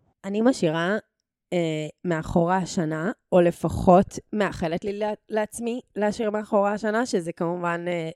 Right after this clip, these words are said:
כבר הדבר הכ-, הכי חשוב בזה, הכוונה, להשאיר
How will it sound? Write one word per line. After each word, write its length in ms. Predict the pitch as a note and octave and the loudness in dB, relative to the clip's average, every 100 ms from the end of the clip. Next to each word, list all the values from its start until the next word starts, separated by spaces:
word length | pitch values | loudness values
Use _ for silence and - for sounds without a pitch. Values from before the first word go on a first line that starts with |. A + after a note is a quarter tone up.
| _ - | _ -12
כבר 260 | F3+ E3+ | -6 -4
הדבר 300 | F3 E3 D#3+ D#3 | -2 -2 -2 -4
הכ-, 180 | D#3+ - _ | -8 -20 _
הכי 200 | D#3+ F3 | -14 -10
חשוב 340 | D#3+ E3+ D#3+ D3+ | -10 -4 -4 -4
בזה, 260 | F3+ G#3 | -6 -4
הכוונה, 540 | G#3+ - D#3 D#3+ D#3+ F3 - _ _ _ - | -4 -6 -6 -4 -4 -6 -8 _ _ _ -12
להשאיר 580 | E3 D3+ - G3 A3 | -10 -10 0 2 2